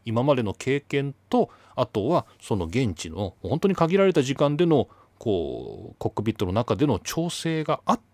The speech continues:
たんだというですね。まあ、そんなような、こう、見えない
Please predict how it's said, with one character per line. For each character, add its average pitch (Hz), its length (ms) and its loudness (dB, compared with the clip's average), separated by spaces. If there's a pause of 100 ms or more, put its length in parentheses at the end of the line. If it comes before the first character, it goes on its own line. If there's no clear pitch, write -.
(360)
た - 160 -12
ん 95 200 -10
だ 165 160 -2
と - 120 -4
い 90 60 -4
う 76 40 -16
で 80 60 -16
す - 100 -16
ね。 92 60 -10
ま 92 60 -8
あ、 - 20 -8
そ - 180 -4
ん 208 100 -2
な 214 100 -2
よ 208 180 2
う - 20 2
な、 107 200 4
こ 87 480 0
う、 - 400 -12
見 156 220 4
え 247 80 2
な 247 200 2
い 196 140 0